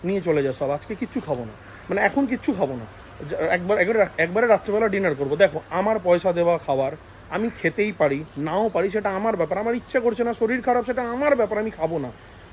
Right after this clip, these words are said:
তাতেও তাদের প্রবলেম, তোমাদেরকে স্ন্যাক্স দিতে গেলাম, তোমরা হচ্ছে বলে দিলে, "আমরা কিছু খাবো না।" ভাই, আমার শরীর ভালো না, আমি খাবো না।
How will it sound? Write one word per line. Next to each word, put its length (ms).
তাতেও 300
তাদের 220
প্রবলেম, 340
তোমাদেরকে 420
স্ন্যাক্স 360
দিতে 240
গেলাম, 320
তোমরা 240
হচ্ছে 420
বলে 160
দিলে, 140
"আমরা 180
কিছু 260
খাবো 140
না।" 80
ভাই, 200
আমার 440
শরীর 400
ভালো 260
না, 100
আমি 140
খাবো 400
না। 180